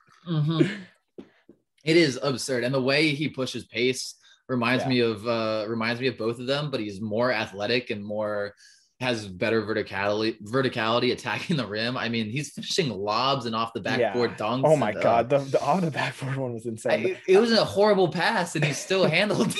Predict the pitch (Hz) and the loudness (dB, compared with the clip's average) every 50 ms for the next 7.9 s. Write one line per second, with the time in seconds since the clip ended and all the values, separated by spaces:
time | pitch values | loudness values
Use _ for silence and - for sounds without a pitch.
0 | - 240 208 156 151 185 185 185 202 190 170 139 - - - - - - - - | 2 2 4 4 4 2 0 0 -2 -6 -6 -6 -8 -12 -14 -16 -16 -16 -16 -16
1 | - - - 180 175 175 - 202 170 147 127 113 135 135 143 139 131 - - 117 | -18 -6 -4 -4 -2 0 0 0 2 2 2 0 0 0 2 2 0 -2 -4 -6
2 | 107 95 107 104 98 98 98 95 - - 101 90 90 - - 156 147 131 - _ | -8 -6 -8 -8 -8 -10 -12 -14 -8 -6 -6 -6 -6 -4 -2 -2 -2 -2 -6 _
3 | - - 135 127 - 190 240 208 - - - 139 135 160 175 156 - 113 113 123 | -20 -18 -14 -6 -4 -2 -2 -2 -4 -4 -4 -2 -2 -2 -2 -2 -4 -2 0 2
4 | 113 107 104 107 - 110 131 127 - _ 135 123 123 113 107 101 101 101 107 107 | 2 2 2 0 -2 -6 -14 -18 -16 _ -10 -8 -6 -6 -4 -6 -6 -8 -8 -6
5 | 110 113 117 120 110 113 117 110 - - 110 110 107 113 110 107 - - 117 107 | -4 -4 -4 -4 -6 -6 -10 -12 -4 -2 -2 -2 0 -2 -4 -6 -6 -8 -8 -6
6 | 104 101 98 101 - 113 117 107 110 107 104 110 107 104 117 110 104 110 104 107 | -6 -6 -8 -10 -6 -4 -2 0 0 0 0 -2 -2 -2 -4 -2 0 0 0 0
7 | - 127 117 - - 113 107 98 113 110 101 - - - 110 110 123 123 | 0 -2 -4 -4 -6 -8 -8 -8 -8 -8 -8 -8 -6 -4 -4 -2 -4 -6